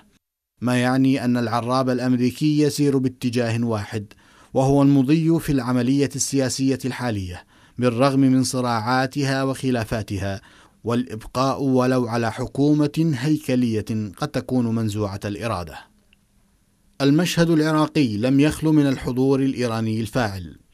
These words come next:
وهو الداعم لجميع الحكومات التي تعاقبت على العراق منذ الغزو الأمريكي عام ألفين وثلاثة، والأيام المقبلة التي تسبق جلسة البرلمان قد تشهد منح الثقة لحكومة العبادي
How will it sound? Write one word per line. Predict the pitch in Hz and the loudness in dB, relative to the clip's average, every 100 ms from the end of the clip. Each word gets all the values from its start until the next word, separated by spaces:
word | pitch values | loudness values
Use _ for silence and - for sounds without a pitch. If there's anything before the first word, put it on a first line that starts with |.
| - _ | -20 _
وهو | 113 120 | -2 -2
الداعم | 110 107 131 131 131 | -2 0 2 2 2
لجميع | 120 120 123 127 151 139 | 2 2 2 4 4 2
الحكومات | 139 147 - 139 139 139 | -4 -8 -2 0 0 0
التي | 139 131 131 | 0 0 -2
تعاقبت | 127 120 127 139 131 131 139 147 | -2 -2 0 0 0 -2 -2 -4
على | 117 131 123 | -4 -2 -2
العراق | 110 123 131 139 143 | -2 0 0 0 0
منذ | 135 127 120 | 2 4 2
الغزو | 123 117 127 123 127 | 0 0 0 0 0
الأمريكي | 135 131 127 131 123 135 104 | 0 0 0 0 0 -2 -2
عام | 104 113 | -4 -4
ألفين | 113 113 110 120 117 117 | -2 -4 -4 -4 -2 -2
وثلاثة، | 113 120 117 95 85 82 - _ _ _ - | -4 -4 -4 -4 -8 -18 -20 _ _ _ -2
والأيام | 127 131 147 165 170 | 0 2 2 4 4
المقبلة | 165 160 123 143 151 156 156 | 4 2 2 4 4 2 4
التي | 151 147 143 | 4 2 -2
تسبق | 135 151 143 143 147 147 | -2 -2 -2 -2 -2 0
جلسة | 135 135 135 139 127 | 0 0 0 -4 -2
البرلمان | 135 127 131 127 127 110 87 80 - | -2 -2 -2 2 2 2 -2 -12 -12
قد | 113 | -10
تشهد | 107 117 120 110 | -6 -4 -4 -4
منح | 113 123 131 127 135 | -2 0 -2 -2 -8
الثقة | - 151 151 151 156 | -6 -6 -4 -4 -2
لحكومة | 139 127 127 135 131 127 | -2 -2 -4 -2 -2 -2
العبادي | 127 123 113 104 92 92 | -2 -2 -2 -2 -4 -8